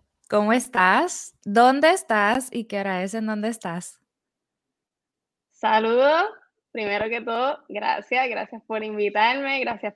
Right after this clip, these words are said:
Speaker 2: por crear este espacio para poder conversar sobre nuestras vivencias.
Speaker 1: Ujú.
Speaker 2: <laughs> Estoy bien, estoy en Puerto Rico, en Bayamón, Puerto Rico,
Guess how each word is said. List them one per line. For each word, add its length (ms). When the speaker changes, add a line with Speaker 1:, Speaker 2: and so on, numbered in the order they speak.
Speaker 2:
por 200
crear 280
este 180
espacio 800
para 260
poder 220
conversar 720
sobre 220
nuestras 640
vivencias. 760
Speaker 1:
Ujú. 760
Speaker 2:
<laughs> 120
Estoy 440
bien, 420
estoy 240
en 160
Puerto 400
Rico, 640
en 160
Bayamón, 640
Puerto 420
Rico, 420